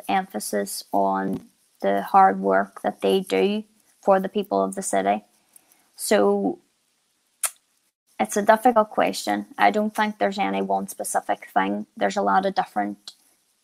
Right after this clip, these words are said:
issues that people obviously can go through,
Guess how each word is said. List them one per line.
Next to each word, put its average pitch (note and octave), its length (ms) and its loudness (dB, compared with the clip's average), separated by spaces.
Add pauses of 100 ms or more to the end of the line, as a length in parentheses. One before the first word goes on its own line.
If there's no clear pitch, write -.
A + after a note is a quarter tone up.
(300)
issues A3 400 -2
that G3+ 240 -2
people G3+ 300 0
obviously G3 440 2
can G3 180 -8
go G3 220 0
through, G#3+ 500 0